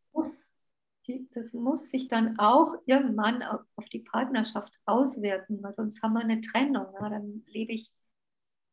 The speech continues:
mm, eine,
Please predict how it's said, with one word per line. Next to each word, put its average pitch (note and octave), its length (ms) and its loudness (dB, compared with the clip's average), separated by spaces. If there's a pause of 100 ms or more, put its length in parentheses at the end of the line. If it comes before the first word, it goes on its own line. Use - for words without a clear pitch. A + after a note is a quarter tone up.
(200)
mm, G#3 440 -4 (1040)
eine, G#3+ 580 2